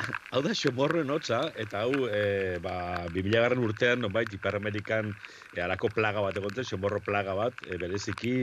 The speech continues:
eh, bueno, ba, baratzei eragiten ziena, eta letxugei, eta bar. Eta, eh, ba, eh, soinu hau jaso zuten ikerlariek, ondorioztatu zuten, soinua jarri ezkero landarei, bai, eh, letxugei, erratzen baterako, bai,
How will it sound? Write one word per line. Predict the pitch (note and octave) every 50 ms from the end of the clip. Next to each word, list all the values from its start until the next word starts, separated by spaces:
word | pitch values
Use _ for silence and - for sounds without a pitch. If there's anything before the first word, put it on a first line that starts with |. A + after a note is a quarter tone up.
| A#2 G2 F2
eh, | - E2+ D#2+ D2+ D2 C#2+ C#2 C#2 C#2
bueno, | E2+ G2 F2+ G#2+ G#2
ba, | F2 D2
baratzei | F2 F#2+ F#2+ G2+ A2+ A2+ - A2+ G#2 G2+ A2+ A#2+ A#2 A2 G#2 - - - - - - -
eragiten | - G2 F#2 G2 G2+ G#2 G#2 A2 G#2+ G2+
ziena, | - - G#2+ G#2 G2 F#2 E2 D#2 D#2 -
eta | - E2+ - E2+
letxugei, | D2+ D#2+ E2+ - - B2 G#2 F#2 G2 A2+ A#2+
eta | A#2 - E2+ E2
bar. | D#2+ D2 - - - - - - - -
Eta, | - A2+ A2 E3 G3 G3+ D#3
eh, | - A#2+ A#2 G#2
ba, | A2+
eh, | A2 G#2+ G#2 G2+ A2 A2+ A2
soinu | - C#3+ C#3+ C#3+ D#3 D3+
hau | C#3+ D#3 D#3+
jaso | C#3 B2 - D3+ D3
zuten | C3 A2+ C3+ D3 C3+
ikerlariek, | - - C#3+ C#3+ C#3+ C3 B2 A#2+ C3 C#3 C#3 D3+ - -
ondorioztatu | G2 F2+ G#2+ A2+ B2+ B2+ B2+ C#3 B2+ B2 A2+
zuten, | A#2+ A#2+ - C3+ C3 C3+ D3 - - - - -
soinua | - - - - A2+ G#2 G#2+ B2+ D#3 F3 E3+ D#3
jarri | C#3+ D3 D3 C#3+ C#3+ D3 D3+
ezkero | D3+ C#3+ - - D3 C#3+ C3 C#3
landarei, | C3+ B2 A#2+ A#2+ B2 C#3 C#3+ C#3 B2+ B2 C#3 C#3+ B2+ B2 C3 C3+ -
bai, | - - G2+ C3+ C#3+ - -
eh, | - G2 F#2+ F2+ E2+
letxugei, | F2 F#2 F#2+ F#2+ - D#3 C#3+ B2 B2 B2+ C#3 C#3
erratzen | A#2+ G#2 A2 A2+ A2+ A#2 G#2+
baterako, | A2 G#2+ B2+ A#2+ A2 F#2+ F#2+
bai, | F#2 G2 B2